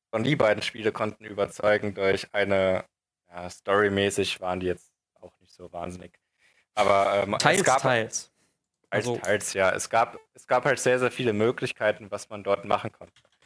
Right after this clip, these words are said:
Speaker 2: Die
Speaker 1: Hat eine
Speaker 2: Atmosphäre ist eigentlich das Ding, nicht die Story.
Speaker 1: Genau, man hat eine frei begehbare Welt. Da,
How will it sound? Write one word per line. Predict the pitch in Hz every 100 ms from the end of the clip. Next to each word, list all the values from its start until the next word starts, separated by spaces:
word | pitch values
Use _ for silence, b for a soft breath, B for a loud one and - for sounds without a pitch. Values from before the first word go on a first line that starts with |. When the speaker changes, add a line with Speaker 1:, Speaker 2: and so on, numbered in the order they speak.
| b b
Speaker 2:
Die | 139
Speaker 1:
Hat | 113
eine | 113
Speaker 2:
Atmosphäre | 120 117 117 117 117 113
ist | 107
eigentlich | 110 104 107
das | - -
Ding, | 117 110
nicht | 113 110
die | 113
Story. | - 117 110 107 - _ _ _ _ _ _ _ -
Speaker 1:
Genau, | 92 87 82
man | 101 104
hat | 110
eine | 113 107
frei | - - - 123
begehbare | 139 131 123 127 127 110 113 110
Welt. | 117 104 - _ _
Da, | 113